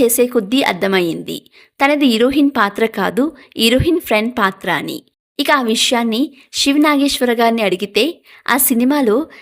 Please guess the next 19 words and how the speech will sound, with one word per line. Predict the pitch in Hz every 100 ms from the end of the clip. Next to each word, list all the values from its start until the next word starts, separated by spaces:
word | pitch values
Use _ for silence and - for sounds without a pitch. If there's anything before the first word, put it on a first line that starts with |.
| -
శ్రీదేవి | - 247 247 320 330
కాకుండా | 247 208 208 208 214 330 - - -
నువ్వు | 285 233
ఒక్కదానివే | - 269 277 269 269
లేడివి | 285 220 208 226
కదా, | 240 196 196 294 - -
అందుకే | 214 220 269 330
అలా | 226 220
చెప్పాను" | 240 202 208 196 202
అని | 247 220
అన్నారు. | 180 175 - 180 - _ _ - -
ఆ | -
సమాధానానికి | 277 269 220 254 285 294 254 208 - 294 - - - -
నవ్వాలో | 220 226 214 285 302
ఏడాలో | 320 233 208 220 262
అర్థం | 247 185 214 240
కాలేదు | 226 196 190 254
హేమ | 240 240 196
గారికి. | 180 160 170 - 143